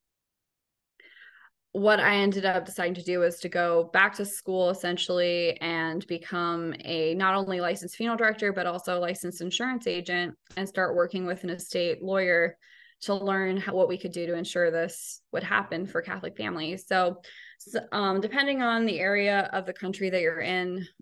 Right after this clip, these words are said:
um, there might be some variations, but in Virginia and D C, if you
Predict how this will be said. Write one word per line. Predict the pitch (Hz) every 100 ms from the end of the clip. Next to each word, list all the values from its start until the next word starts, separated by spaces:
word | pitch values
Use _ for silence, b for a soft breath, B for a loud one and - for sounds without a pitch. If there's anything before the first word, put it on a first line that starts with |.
| -
um, | 165 165
there | 165
might | 170 160
be |
some | 185 - 175
variations, | 175 165 170 175 - 170 170 170
but | 170 160
in | 185
Virginia | 185 185 202 202 196
and | 190
D | 185 180
C, | - 180 175 175 165
if | 175 185 -
you | 190 196 190 190